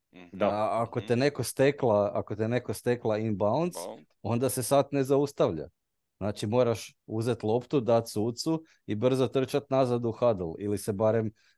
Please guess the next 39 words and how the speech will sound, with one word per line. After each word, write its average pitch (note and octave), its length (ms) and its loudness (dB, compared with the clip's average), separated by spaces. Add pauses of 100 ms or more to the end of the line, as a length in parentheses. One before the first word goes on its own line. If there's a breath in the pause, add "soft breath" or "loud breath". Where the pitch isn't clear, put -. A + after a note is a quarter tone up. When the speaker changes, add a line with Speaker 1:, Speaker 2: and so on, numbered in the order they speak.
(100)
Speaker 3:
ako - 240 -4
nemaš A#2+ 280 -2
vremena A#2+ 320 2
za G#2 120 0
huddle, C3 420 4
da B2+ 140 4
se C3+ 120 -8
svi C#3 540 -2
postave B2 600 0
u-, F#2+ 220 -2
na G#2 300 -4
Speaker 1:
Iza. G#2+ 160 -2
Speaker 3:
line A2+ 240 0
of G2+ 80 -6
scrimmage D3+ 580 -4
Speaker 1:
Mhm. F#2 260 -20 (100)
Speaker 3:
i B2 80 -4
da C3 140 2
snapaju B2+ 520 0
što F#2 220 -8
prije. E2 400 -8 (1400)
Ovdje A#2+ 380 2
je C#3+ 100 6 (100)
Speaker 2:
Ali - 100 6
oni A#2 60 4 (120)
Speaker 3:
sutkinja C#3+ 240 4
Speaker 2:
nisu B2+ 140 -2
Speaker 3:
ko-, F3 80 -2
Speaker 2:
svirali D#3 300 6
forward A2 400 0
pro-, G2+ 120 -2
Speaker 3:
ovdje C3 280 4
je F3 80 6
Speaker 2:
da G#2+ 80 4
je G#2+ 60 8
zaust- G3+ 160 8
Speaker 3:
sutkinja C#3+ 320 0
koja D#3 280 2
stoji D3 680 0